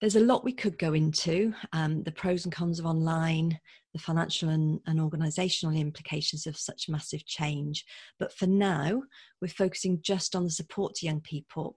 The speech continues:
and I'll signpost to any other information that people want to share in the blog post. So what I also wanted to say is that I'm aware that every organisation, of course, has a different setup and different capacity to respond. And there may be some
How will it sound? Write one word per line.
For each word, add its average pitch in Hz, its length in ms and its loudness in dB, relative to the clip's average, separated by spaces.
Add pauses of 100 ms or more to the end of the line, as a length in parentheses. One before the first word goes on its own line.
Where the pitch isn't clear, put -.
(120)
and 160 360 0
I'll 160 140 -2
signpost 175 680 -4
to 156 280 -2 (120)
any 170 200 0
other 156 200 -2
information 156 720 -4
that 156 140 -8
people 147 240 -10
want - 120 -10
to - 80 -10
share 143 460 -4 (340)
in 160 80 2
the 156 80 2
blog 151 220 -4 (100)
post. - 460 -6 (380)
So 214 160 -2
what 185 100 2
I 233 40 4
also 247 260 2
wanted 220 240 2
to 202 60 -4
say 170 260 2
is 156 120 -2
that 156 200 -4 (180)
I'm 185 120 6
aware 202 240 8
that - 140 4
every 190 260 6
organisation, 165 640 2
of 156 100 -4
course, 185 380 -2
has 165 180 -4
a 156 40 -6
different 156 280 -6
setup 196 540 -4
and 165 100 0
different 156 260 -6
capacity - 420 -6
to - 140 -6
respond. 147 720 -2 (560)
And 175 120 6
there 175 60 8
may 185 280 8
be 190 140 2
some 175 560 0